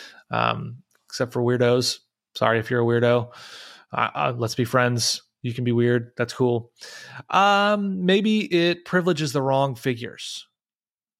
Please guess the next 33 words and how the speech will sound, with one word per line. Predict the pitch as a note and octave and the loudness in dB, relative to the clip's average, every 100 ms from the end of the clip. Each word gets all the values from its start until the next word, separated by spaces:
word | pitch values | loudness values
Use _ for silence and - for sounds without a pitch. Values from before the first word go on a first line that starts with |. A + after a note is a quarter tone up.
| _ _ | _ _
But | F3+ F3 | -2 0
what's | F#3 - | -2 -2
interesting | A3 - G#3+ - F3 | -2 -2 -2 -2 0
about | D#3 C#3+ C#3+ | 2 0 0
that | C#3+ D3 C3+ | 2 2 0
sort | - C#3+ | -2 -4
of | B2+ | -4
objection | A#2+ B2 A2+ - - A#2+ _ _ _ _ _ _ _ _ _ _ _ - - - - - | -2 -2 -2 -4 -8 -14 _ _ _ _ _ _ _ _ _ _ _ -20 -20 -20 -14 -4
is | E3 C#3 | -4 2
that, | E3 E3 E3 D#3 - _ | 4 6 4 0 -10 _
you | E3 D#3+ | -4 0
know | E3+ E3 | 2 4
who | F3+ | 6
I | E3 | 4
learned | D#3 E3 E3 | 4 2 2
about | D3+ D3 C#3+ - | 2 2 -2 -6
Thomas | - C#3 A#2+ | -6 -6 -6
Aquinas, | - B2+ D3 F3+ - - - - | -6 -4 -4 -6 -10 -16 -18 -20
about | B2+ B2+ B2 A#2+ - | -6 -2 2 0 -2
Anselm | D3+ C3+ - E3 E3 | -6 -4 -2 -2 -2
from, | E3+ E3+ F#3 F3 | -2 0 -2 -4
and | C#3 B2+ B2 B2 - | -4 -4 -6 -12 -18
was | - D3 C3 | -6 -2 -2
pushed | - - A#3 A#3 - | -2 0 2 2 -2
to | E3+ A#2+ _ | -6 -6 _
dive | - E3 E3+ C3+ | 2 4 2 -2
deeply | B2 D#3+ - D#3+ | -2 -2 0 0
into | D3 | 2
their | C3 A#2+ | 0 -2
thought | B2 C#3+ D3+ | 0 2 2
as | C3 - | 0 -2
serious | - D3+ D3 C#3 | 0 2 2 0
intellectual, | D#3 C3+ C3 C3 - C3 A#2+ | -4 -2 0 0 -2 -6 -6